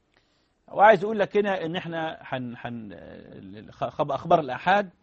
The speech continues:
هنستثني منه ما رواه الشيخان، ما اتفق عليه البخاري ومسلم، ما أخرجه الشيخان في صحيحيهما، مما لم يبلغ حد التواتر. ما كان في الصحيحين متواتراً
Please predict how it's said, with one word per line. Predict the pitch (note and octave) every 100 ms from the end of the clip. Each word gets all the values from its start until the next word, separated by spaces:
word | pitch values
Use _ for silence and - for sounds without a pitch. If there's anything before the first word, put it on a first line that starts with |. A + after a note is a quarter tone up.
| _ _ _
هنستثني | - C3+ C3+ - G3+ - F3
منه | F3+ G3+ G#3+ - _ _ _ _ _ -
ما | F#3
رواه | F3+ G3 F3
الشيخان، | C#3 C3 - G#2+ B2
ما | B2+
اتفق | - G3 E3 D3
عليه | E3 D#3+
البخاري | B2+ B2+ C3 D3
ومسلم، | C3 A2 G2+ - - _ _
ما | - D#3
أخرجه | C#3 D#3+ C#3+
الشيخان | B2 B2 - E3 F3+ - _ _
في | F3+
صحيحيهما، | E3+ C#3+ F3 D#3+ B2+ A#2+ A#2+ G#2 - _ _ _
مما | D3+ G#3+ G3 D#3+
لم | C#3
يبلغ | E3 F#3 F3
حد | - - F#3
التواتر. | C#3+ - A2 G#2 A#2
ما | B2
كان | F#3+ B3
في | G3+
الصحيحين | G3 G3 F3+ - G3
متواتراً | D#3+ D#3 D#3 C#3+ G3+ G#3+